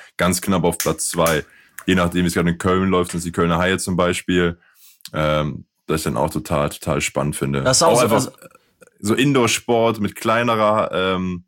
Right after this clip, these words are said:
Speaker 1: Fangruppe, wo du dann vielleicht nur so fünf bis zehntausend hast, aber die haben alle ihre Gesichter angemalt in den Farben, hat auch voll was im Vergleich
Speaker 2: Ja.
Speaker 1: zu so einem sechzigtausend Open-Air-Fußballstadion.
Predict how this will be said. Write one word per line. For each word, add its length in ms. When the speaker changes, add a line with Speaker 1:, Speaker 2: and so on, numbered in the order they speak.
Speaker 1:
Fangruppe, 880
wo 60
du 80
dann 80
vielleicht 160
nur 80
so 80
fünf 320
bis 140
zehntausend 580
hast, 220
aber 200
die 340
haben 200
alle 480
ihre 220
Gesichter 400
angemalt 500
in 100
den 60
Farben, 500
hat 220
auch 160
voll 320
was 180
im 80
Vergleich 280
Speaker 2:
Ja. 80
Speaker 1:
zu 120
so 60
einem 180
sechzigtausend 600
Open-Air-Fußballstadion. 840